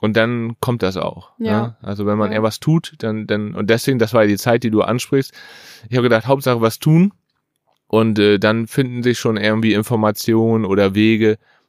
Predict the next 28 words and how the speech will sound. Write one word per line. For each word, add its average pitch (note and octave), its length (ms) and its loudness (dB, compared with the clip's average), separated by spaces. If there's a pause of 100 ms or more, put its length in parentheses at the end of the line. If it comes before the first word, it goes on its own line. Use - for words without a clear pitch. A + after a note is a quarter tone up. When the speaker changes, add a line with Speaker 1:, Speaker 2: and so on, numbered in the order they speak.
(180)
Speaker 1:
äh, G2+ 240 -2
die A#2 140 2
uns G#2+ 180 -2
dann G2+ 180 -4
irgendwie G2 300 -2
weiterhelfen, F2 580 -6
ne? F#2+ 180 -14 (120)
Speaker 2:
Ja. G#3+ 280 -12 (960)
Genau, G#3 340 2
zum A#3+ 180 0
Thema C4+ 280 2
was A#3+ 180 -4
tun E4 480 0
hatten A#3 420 -4
wir A3+ 160 -2
noch G#3+ 240 -2
einen G3 460 -6
weiteren B3+ 440 -2
Termin C#4+ 380 -2
in A#3+ 140 -4
unmittelbarem, G#3+ 1200 0 (140)
ähm, G3 420 -10
also F#3+ 180 -10
in F#3+ 80 -4
sehr G#3 140 -2
kurzem - 420 -6
Abstand B3+ 720 -4 (100)
zu G#3+ 340 -4